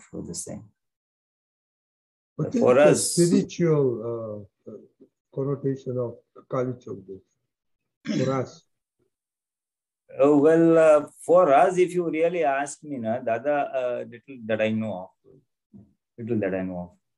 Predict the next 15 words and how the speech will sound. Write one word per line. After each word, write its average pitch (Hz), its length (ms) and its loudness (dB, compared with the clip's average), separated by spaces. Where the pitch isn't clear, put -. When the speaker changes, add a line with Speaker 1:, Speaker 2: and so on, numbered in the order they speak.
Speaker 1:
Dada, 131 640 2
for 131 160 2
us, 151 440 0
uh, 127 240 -2
the 123 440 -2
Bestu 110 340 0
Varas 135 320 2
of 113 120 -6
the 107 60 -2
New 123 320 -4
Year 92 280 -8
was 120 320 -4
of 127 160 -2
immense 131 340 -8
significance. 113 760 -6